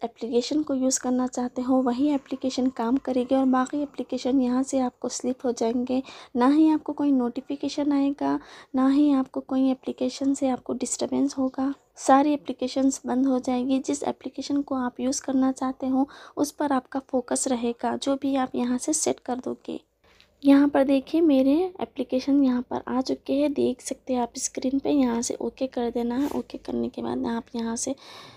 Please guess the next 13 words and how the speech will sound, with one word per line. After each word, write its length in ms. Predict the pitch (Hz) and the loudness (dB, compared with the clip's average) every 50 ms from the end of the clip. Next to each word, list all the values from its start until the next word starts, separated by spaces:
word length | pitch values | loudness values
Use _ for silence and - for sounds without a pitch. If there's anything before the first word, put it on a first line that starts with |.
| - _ _ - 254 | -20 _ _ -4 -2
देखिए 300 | 240 247 254 - 269 262 | -2 -2 0 0 2 2
आप 80 | 254 247 | 2 2
बैक 400 | 240 247 240 226 233 240 - - | 2 2 0 0 0 -2 -2 -4
लेकर 320 | 262 254 - - 254 247 | -4 -4 -4 -4 -6 -4
आपको 960 | 247 240 247 - _ _ _ _ _ _ _ _ _ _ _ _ _ _ - 262 | -4 -4 -6 -6 _ _ _ _ _ _ _ _ _ _ _ _ _ _ -6 -4
बताती 460 | - 254 247 - 240 240 - - 254 | -4 -4 -2 -2 -2 -4 -2 -2 -2
हूँ। 180 | 247 254 254 254 | 0 2 2 4
यहाँ 240 | 247 240 233 240 254 | 4 2 0 -2 -2
पर 160 | - 277 254 | -4 -4 -4
देखिए 380 | 254 247 240 233 - - 285 | -2 -2 -4 -2 -2 0 2
मेरे 340 | 277 262 247 247 247 254 277 | 2 4 4 4 2 2 2
सारे 400 | 277 - - 247 247 254 262 - | 0 -2 -2 -2 -2 -2 -2 -2
एप्लीकेशंस 720 | - - - _ - - - - 240 233 - 262 277 262 | -4 -6 -8 _ -12 -10 -8 -6 -4 -2 0 2 2 2